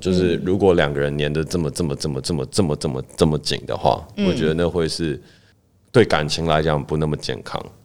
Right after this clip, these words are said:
Speaker 1: 但我觉得最，最，最大的压力就还是会来自于外界的眼光。
Speaker 2: 嗯。
Speaker 1: 对啊，因为大家就会一直讨论、一直讨论、一直讨论、一直讨论。
Speaker 2: 嗯。
Speaker 1: 你就没有所谓的私生活。
Speaker 2: 但你说的讨论会不会是比较像是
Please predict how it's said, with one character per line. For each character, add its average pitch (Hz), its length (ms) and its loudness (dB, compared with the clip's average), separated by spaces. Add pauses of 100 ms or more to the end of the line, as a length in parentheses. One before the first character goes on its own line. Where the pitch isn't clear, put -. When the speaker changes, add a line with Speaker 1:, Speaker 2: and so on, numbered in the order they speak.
Speaker 1:
但 110 180 4
我 82 140 2
觉 78 140 -2
得 80 100 2
最， 85 240 0
最， 87 200 0
最 98 280 0
大 78 220 2
的 69 80 -2
压 73 180 0
力 76 160 -2
就 78 160 -2
还 69 160 -6
是 80 180 -6
会 80 200 4
来 64 220 0
自 78 200 -6
于 64 140 0
外 67 240 2
界 65 240 -6
的 50 120 -10
眼 - 200 -14 (100)
光。 50 260 -6 (500)
Speaker 2:
嗯。 180 120 -4
Speaker 1:
对 151 100 -2
啊， - 160 -6
因 98 140 -2
为 98 80 0
大 92 220 2
家 85 120 4
就 82 120 -2
会 82 120 -2
一 85 60 -4
直 80 100 -10
讨 69 180 -6
论、 76 140 -2
一 80 40 -4
直 71 100 -12
讨 - 140 -8
论、 64 160 0
一 - 20 0
直 - 140 -8
讨 - 160 -6
论、 - 160 -8
一 - 40 -8
直 - 120 -12
讨 - 220 -10
论。 - 120 -12 (280)
Speaker 2:
嗯。 139 380 -10
Speaker 1:
你 85 80 -8
就 92 160 2
没 87 120 0
有 80 100 0
所 71 240 -6
谓 78 180 -2
的 65 300 -6 (180)
私 - 300 -2
生 67 300 -6
活。 - 260 -12 (240)
Speaker 2:
但 330 120 0
你 214 100 2
说 220 220 2
的 220 60 -18
讨 - 260 -2
论 185 180 2
会 190 140 2
不 190 60 -2
会 175 120 2
是 180 80 -4
比 139 120 -6
较 147 100 0
像 151 240 -2
是 156 420 -4